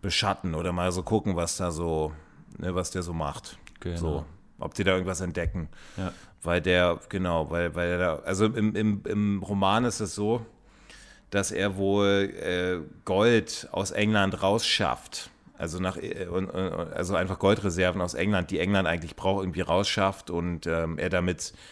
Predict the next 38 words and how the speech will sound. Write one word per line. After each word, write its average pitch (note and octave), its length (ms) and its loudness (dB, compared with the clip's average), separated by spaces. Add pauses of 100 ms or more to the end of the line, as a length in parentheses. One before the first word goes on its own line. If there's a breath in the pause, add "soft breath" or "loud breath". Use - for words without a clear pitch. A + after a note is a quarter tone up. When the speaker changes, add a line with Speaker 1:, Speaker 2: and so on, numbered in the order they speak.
(380 loud breath)
Speaker 1:
die, E2+ 400 0
die E2 240 -2
englischen, E2+ 800 0
äh, D#2 340 -2
Währungsreserven E2 960 0 (260)
bedroht. D#2 480 -2 (120)
Speaker 2:
Hm. F#2 280 -4 (500 loud breath)
Speaker 1:
Ähm, E2 540 0 (360)
das G2 160 0
haben A2 140 6
die A#2 80 8
im G2+ 60 4
Film A2 260 6
so G2+ 80 4
leicht F#2+ 340 4
anders G2 320 2
gemacht, F#2 460 0
leicht, E2 340 -4
leicht F2+ 220 -4
anders F#2 280 -2
benannt, F2+ 500 0
aber, F2+ 360 2 (1200 loud breath)
Speaker 2:
Tut, F#2 100 2
Speaker 1:
ähm, F2+ 340 4
Speaker 2:
tut G2 160 2
dem F#2 140 0
Film F2 220 -4
keinen E2 260 -6
ab-, E2+ 120 -10 (240)
ab-, - 320 -8
also D#2+ 200 -6 (1080)
Speaker 1:
Nee, G#2+ 320 10
Speaker 2:
ändert F#2 260 0
Speaker 1:
nee, G#2 120 8
Speaker 2:
nichts, E2+ 160 -2
Speaker 1:
ab-, F#2+ 60 0
absolut. G2 260 -2
Speaker 2:
nichts, - 220 -6